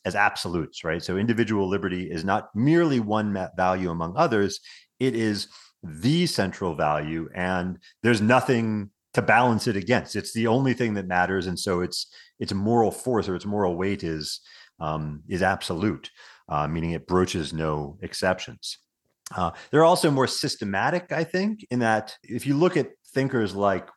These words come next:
Rothbard or Rand or Herbert Spencer, who I think is kind of the first real systematic libertarian thinker of the nineteenth century, the form their theories tend to take is,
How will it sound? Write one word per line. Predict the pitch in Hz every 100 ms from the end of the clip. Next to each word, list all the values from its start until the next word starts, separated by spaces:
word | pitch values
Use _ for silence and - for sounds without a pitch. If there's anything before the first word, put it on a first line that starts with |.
| _ _ 165 90
Rothbard | 98 80 67 80 113 135 127 - 80 71 67 69 76
or | 76
Rand | 76 101 120 107 78 78 80
or | 87 87 85 _ -
Herbert | - 110 95 -
Spencer, | - 123 127 87 80
who | 78 80
I | 78
think | 85 80
is | 80 73 - - - -
kind | 95
of | 80
the | 78 - -
first | 107 92 -
real | 95 82 78
systematic | - 98 82 82 82 80
libertarian | 78 - 82 78
thinker | 80 80 78
of |
the | 71
nineteenth | 78 110 - 82
century, | - 76 71 69 71 - - - - - _ _ - - -
the | 131
form | - 160 180 220 208
their | 147 120
theories | 143 147 139 113 -
tend | 127 117
to |
take | 98 - 120 127 101 _ -
is, | 98 98 92 90 -